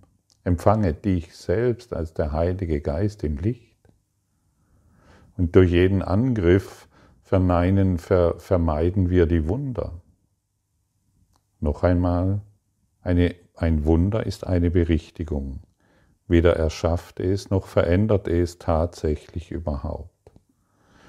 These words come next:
Und solange wir auf Veränderung in dieser Welt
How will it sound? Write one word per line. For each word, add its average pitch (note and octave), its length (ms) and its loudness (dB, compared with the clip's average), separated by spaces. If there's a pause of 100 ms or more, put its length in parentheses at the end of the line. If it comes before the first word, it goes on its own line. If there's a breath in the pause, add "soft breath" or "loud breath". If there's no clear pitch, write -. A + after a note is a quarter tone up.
(360 soft breath)
Und F#2+ 120 0
solange F#2 460 4
wir F#2 280 2
auf E2+ 340 -2
Veränderung G2 960 -2
in F#2+ 320 -2
dieser D#2+ 340 0
Welt E2+ 480 -2